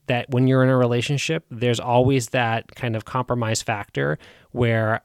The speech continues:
if I'm constantly everything shutting it down and saying, "We're not spending, we're not spending, we're not spending,"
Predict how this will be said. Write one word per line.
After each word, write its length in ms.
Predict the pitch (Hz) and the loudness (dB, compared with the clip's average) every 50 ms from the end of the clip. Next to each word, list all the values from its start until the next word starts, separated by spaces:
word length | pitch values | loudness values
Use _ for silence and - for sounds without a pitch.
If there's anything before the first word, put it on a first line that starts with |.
| _ - | _ -6
if 180 | 151 131 123 - - | -4 -4 -4 -4 -6
I'm 220 | - 117 139 156 151 | -4 -2 0 0 -2
constantly 680 | - - - 120 131 135 - - - 139 131 131 - | -2 -4 -4 -2 -2 0 -2 -4 -4 -4 -4 -4 -4
everything 420 | 139 127 117 131 120 - 143 131 120 | -4 -4 -2 -4 -4 -2 -2 -4 -2
shutting 320 | - - 131 117 120 120 | -2 -2 -2 -2 -4 -4
it 140 | 123 120 - | -6 -6 -4
down 220 | 120 113 113 120 | -4 -2 -2 -2
and 120 | 117 113 - | -2 -2 -2
saying, 220 | - 123 117 110 | -4 -4 -4 -4
"We're 80 | 107 107 | -6 -6
not 180 | 110 120 110 | -6 -8 -8
spending, 400 | - - - 123 127 127 127 120 | -6 -4 -2 -2 0 0 0 0
we're 80 | 120 120 | -2 -2
not 200 | 117 113 117 - | -2 -4 -6 -6
spending, 360 | - - 113 110 117 113 107 | -8 -8 -6 -4 -4 -4 -4
we're 60 | 110 | -6
not 180 | 110 107 101 - | -6 -6 -8 -8
spending," 640 | - - - 175 175 175 160 160 160 156 151 143 | -8 -4 -2 -2 0 0 0 0 0 0 -2 -4